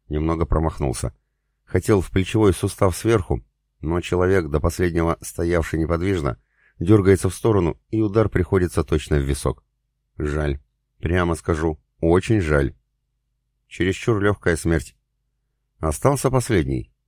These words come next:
точнее первый. Тот, который и начал этот жуткий процесс убийства беззащитных детей. Надо бы его живьем взять. Э, дружище, ты чего это тут железяками размахался?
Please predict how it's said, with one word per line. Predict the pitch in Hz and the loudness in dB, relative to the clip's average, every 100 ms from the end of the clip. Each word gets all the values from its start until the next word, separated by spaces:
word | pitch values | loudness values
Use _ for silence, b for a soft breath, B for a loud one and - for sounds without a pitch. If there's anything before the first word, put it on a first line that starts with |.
| _ - | _ -6
точнее | 80 - 85 80 | -6 -2 0 0
первый. | 78 65 60 _ _ _ _ _ _ _ | 0 -2 -4 _ _ _ _ _ _ _
Тот, | 110 110 | 2 2
который | - 95 104 98 | 2 2 4 4
и | - 101 | 2 0
начал | 95 104 98 82 82 | 2 2 2 0 0
этот | 78 80 | 2 -2
жуткий | 69 87 90 85 | 0 -2 0 -2
процесс | - 80 - 90 - | 0 -2 0 -2 -2
убийства | 78 73 82 - | -2 0 0 -2
беззащитных | 73 76 73 - 76 73 69 | 0 0 0 -2 -4 -2 -4
детей. | 67 - 65 60 _ _ _ _ | -4 -4 -4 -4 _ _ _ _
Надо | - 85 92 87 | -6 -4 0 2
бы | 85 90 | 4 4
его | 87 | 4
живьем | 82 85 82 76 65 | 2 0 0 0 -2
взять. | 60 62 - _ _ _ _ _ _ _ | -4 -6 -8 _ _ _ _ _ _ _
Э, | 78 82 85 71 - _ | -4 -2 -2 -4 -8 _
дружище, | 73 80 87 90 - 64 | -2 0 2 0 -2 -8
ты | - | -4
чего | 82 - 110 | -2 0 2
это | 107 - | 2 2
тут | 80 80 | -2 -2
железяками | - 82 87 95 95 80 69 | -4 -4 0 0 2 2 0
размахался? | 67 69 69 67 62 53 | 0 -2 -2 -2 -4 -8